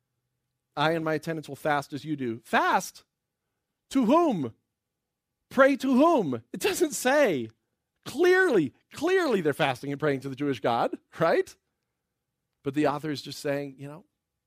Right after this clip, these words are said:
let's just let you figure it out. "I will go to the king, even though it is against the law, and if I perish, I perish,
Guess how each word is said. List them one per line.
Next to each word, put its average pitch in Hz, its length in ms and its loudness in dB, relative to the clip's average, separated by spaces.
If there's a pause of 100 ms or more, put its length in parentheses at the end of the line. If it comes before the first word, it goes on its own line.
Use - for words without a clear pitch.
(140)
let's - 120 -20
just - 220 -20 (640)
let 117 220 -16
you 165 80 -10
figure 160 400 -12
it 165 60 -14
out. - 340 -18 (2250)
"I 180 160 4
will 226 120 2
go 202 140 2
to 185 80 -4
the 170 60 -2
king, 180 280 -4
even 156 200 -4
though 160 100 2
it 151 60 2
is 143 100 -8
against 156 240 -8
the 156 100 -4
law, 120 200 0
and 113 100 -4
if 120 100 -12
I 139 60 -8
perish, 151 440 -10
I 135 60 -16
perish, 98 540 -14